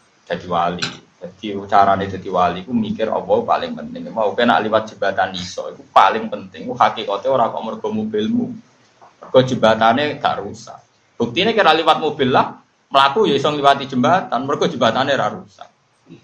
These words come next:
Ana mobil lah, nak jembatane rusak, ra iso liwat. Berarti penting di mobil wae jembatan. Penting jembatan. Tapi wong darani rata-rata muni penting. Ya, wa hakadha wa hakadha.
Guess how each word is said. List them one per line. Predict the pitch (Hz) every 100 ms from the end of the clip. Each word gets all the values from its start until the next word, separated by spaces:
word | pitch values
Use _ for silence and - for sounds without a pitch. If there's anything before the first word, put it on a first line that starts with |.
| _ _
Ana | 147 180 180
mobil | 175 - 190 247
lah, | 190 170
nak | 165 127 - _ _ _ _
jembatane | - 123 123 127 123
rusak, | 151 - 147
ra | 113
iso | 107 110 131 - _ _ _
liwat. | 90 - - -
Berarti | 120 165
penting | 151 139
di | 113 113
mobil | 120 117 110
wae | 120
jembatan. | - - 101 - - _ _ _ _ - - 123
Penting | 120 240 262
jembatan. | 113 117 131 - - - - _
Tapi | - 127 220
wong | 208 160
darani | 131 135 180 165
rata-rata | 131 127 151 147 127
muni | 123
penting. | 123 120 - 123 - - _ _ _ _ - - _ _ _ 123
Ya, | 151
wa | 147 123
hakadha | 127 127 127 135
wa | 113 110
hakadha. | -